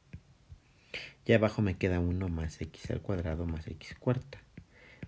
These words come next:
O sea, esto es menos f de x. Y esto que ven ustedes aquí, mis muy queridos alumnos, es la condición de una función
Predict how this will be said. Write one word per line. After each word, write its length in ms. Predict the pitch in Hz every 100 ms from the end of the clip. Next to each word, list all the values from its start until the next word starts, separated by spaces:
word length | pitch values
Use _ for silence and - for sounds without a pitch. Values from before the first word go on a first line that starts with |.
| -
O 80 | 110
sea, 180 | - 107
esto 480 | 107 98 - -
es 240 | 98 - -
menos 480 | - 98 85 82 -
f 240 | 82 95 90
de 160 | 101
x. 460 | 117 - - - - - - - - -
Y 360 | 110 104 104 101
esto 360 | 98 - - 110
que 120 | 110
ven 180 | 107 104
ustedes 540 | 90 - 92 87 -
aquí, 480 | - 113 131 139 147 - - - -
mis 240 | 90 -
muy 100 | 92
queridos 400 | - 82 82 73
alumnos, 640 | 73 113 113 98 110 - - - - - - - - - - -
es 240 | 107 98
la 160 | 85 82
condición 800 | - 101 92 85 - 110 120 123 - _ _
de 260 | - 80 - -
una 260 | 98 98 98
función 720 | - 87 85 - 92 95